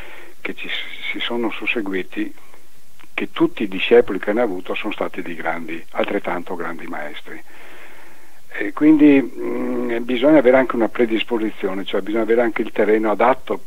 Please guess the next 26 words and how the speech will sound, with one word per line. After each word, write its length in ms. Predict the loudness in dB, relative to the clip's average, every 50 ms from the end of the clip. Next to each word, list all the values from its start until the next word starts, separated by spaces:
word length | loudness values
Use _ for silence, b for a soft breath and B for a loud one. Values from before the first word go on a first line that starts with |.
| -8 -6
per 160 | -6 -4 -4
coltivare 480 | -2 -2 -2 -2 -2 -4 -2 -2 0 0
una 120 | 0 -2
determinata 580 | -4 -4 -4 -6 -4 -4 -4 -6 -6 -6 -6 -6
pianta, 540 | -6 -6 -6 -6 -6 -6 -8 -8 -8 -8 -8 -8 -8 -6 -6 -6 -6 -6 -6 -6 -6 -6 -6 -6 -6 -6 -6 -8 -8 -8 -8 -8 -6 -2
che 120 | 0 0
è 40 | 0
la 120 | 0 -2
sapienza, 640 | -2 -2 -4 -4 -4 -6 -6 -8 -8 -8 -8 -8 -8 -8 B B B B B B B B -8
per 140 | -8 -6
l'appunto. 560 | -6 -6 -6 -6 -8 -8 -8 -8 -8 -8 -8 -8 b b b b b b b b b b b b b b -8
E 480 | -4 -2 0 0 2 2 2 2 2 2
magari 380 | 2 2 6 8 8 10 10
la 80 | 8 8
sapienza 460 | 8 4 2 4 4 4 6 4 4
può 140 | 4 4 2
nascere 400 | 2 2 2 0 0 0 0 2
anche 360 | 2 2 0 0 -2 -2 0
nelle 260 | 0 2 2 2 0
persone 480 | 0 0 0 0 0 0 0 0 0 0
dove, 420 | 2 4 6 6 6 4 4 0
eh, 680 | -2 -2 0 2 2 2 2 2 0 0 0 0 -2 -4
vivono 640 | -4 -4 -4 -2 0 0 0 2 2 2 0 0 0
in 160 | -2 -2 -2
modo 340 | -2 -2 -2 -2 -2 -2 -2
molto, 720 | -2 0 -2 -2 -2 -4 -2 0 2 2 2 0 -2 -4